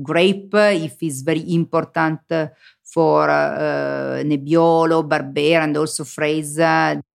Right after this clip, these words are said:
this difference of the temperature in autumn between day and night, this is not good for Dolcetto because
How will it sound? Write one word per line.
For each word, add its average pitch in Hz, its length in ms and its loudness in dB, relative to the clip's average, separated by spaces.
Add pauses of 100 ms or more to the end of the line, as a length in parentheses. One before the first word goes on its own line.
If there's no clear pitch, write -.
this 156 380 -6
difference 165 560 -2
of 147 140 -4
the 147 80 -4
temperature 170 680 -2
in 156 280 -2
autumn 165 440 0
between 147 500 -6
day 156 300 2
and 147 160 -4
night, 190 400 0 (540)
this 165 240 2
is 151 140 0
not 175 140 4
good 165 440 0
for 151 540 0
Dolcetto 170 920 0
because 147 380 -8